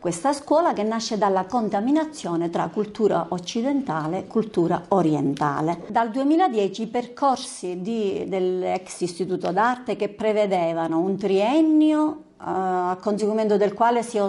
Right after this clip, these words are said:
eh, si conseguiva il titolo di maestro d'arte, eh, seguito poi da un biennio che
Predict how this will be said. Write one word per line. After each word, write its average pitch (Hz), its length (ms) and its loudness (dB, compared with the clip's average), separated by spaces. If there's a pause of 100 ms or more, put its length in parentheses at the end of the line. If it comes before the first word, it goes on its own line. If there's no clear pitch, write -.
(400)
eh, 202 220 2
si 214 220 -2
conseguiva 220 880 2
il 202 140 2
titolo 214 340 0
di 202 80 0
maestro 202 880 0
d'arte, 175 640 -2 (420)
eh, 196 380 2
seguito 240 580 2
poi 233 400 2
da 226 280 2
un 240 420 -2
biennio 185 840 0
che 202 300 -2